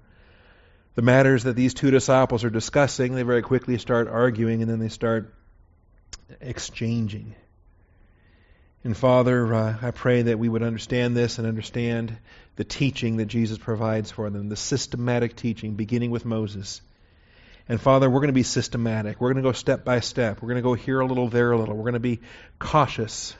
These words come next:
as we study. This is what we've been doing for four hundred and however many classes we've been doing this in Life of Christ, Father. We're doing this because this is his pattern.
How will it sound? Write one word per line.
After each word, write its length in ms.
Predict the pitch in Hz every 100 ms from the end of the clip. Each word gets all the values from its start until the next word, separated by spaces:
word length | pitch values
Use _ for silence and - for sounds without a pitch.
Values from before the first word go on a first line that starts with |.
| 107
as 180 | 117 117
we 120 | 110
study. 400 | - 120 110 107
This 100 | 120
is 60 |
what 140 | 127 135
we've 140 | 120
been 220 | 127 143
doing 300 | 123 120 120 - _ _ _ _ _ _
for 260 | - 117 110
four 260 | - 123 120
hundred 220 | 123 120
and 60 | 113
however 140 | 123
many 160 | 120 113
classes 380 | 123 123 113
we've 120 | 117 113
been 180 | 117
doing 240 | 110 127 113
this 220 | 113 117
in 80 | 110
Life 240 | 113 113
of 80 | 113
Christ, 340 | 123 123 113
Father. 380 | - 107 104 107 _ _ _ _ _ _ _ _ _ _ _ -
We're 100 | 113
doing 240 | 107 131 127
this 180 | 120 -
because 340 | - 123 113
this 160 | 123 120
is 100 | -
his 180 | 135
pattern. 380 | - 107 101 104